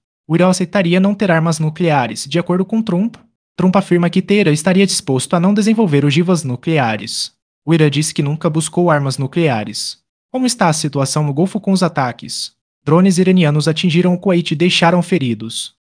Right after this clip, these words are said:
Mísseis foram lançados e alguns caíram ou foram interceptados.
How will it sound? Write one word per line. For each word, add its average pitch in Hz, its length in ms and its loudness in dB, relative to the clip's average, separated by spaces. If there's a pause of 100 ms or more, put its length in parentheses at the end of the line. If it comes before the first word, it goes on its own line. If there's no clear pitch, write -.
(100)
Mísseis 151 320 -2
foram 185 260 0
lançados 147 680 -2
e 151 80 -2
alguns 131 340 -2
caíram 175 460 0
ou 180 80 -2
foram 185 340 0
interceptados. 196 1080 -4